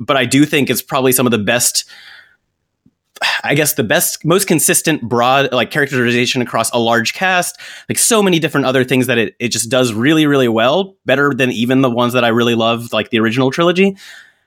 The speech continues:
But for some reason, it just didn't sit right to me as a Star Wars movie. And I can't figure out why.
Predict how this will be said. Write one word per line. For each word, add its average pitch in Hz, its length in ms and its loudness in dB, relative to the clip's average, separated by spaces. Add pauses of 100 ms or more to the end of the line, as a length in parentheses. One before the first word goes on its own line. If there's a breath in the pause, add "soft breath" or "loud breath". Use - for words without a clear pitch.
(180 loud breath)
But 127 200 -2
for 160 100 -2
some 170 180 2
reason, 170 240 4
it 131 60 4
just 131 260 -4
didn't 127 340 0
sit - 260 0
right 131 200 0
to 143 80 -2
me 131 140 2
as 120 200 0
a 110 80 0
Star 120 240 0
Wars 104 200 0
movie. 85 260 -10
And 120 120 0
I 120 80 -2
can't - 320 -6
figure 156 220 2
out 117 140 2
why. 113 400 0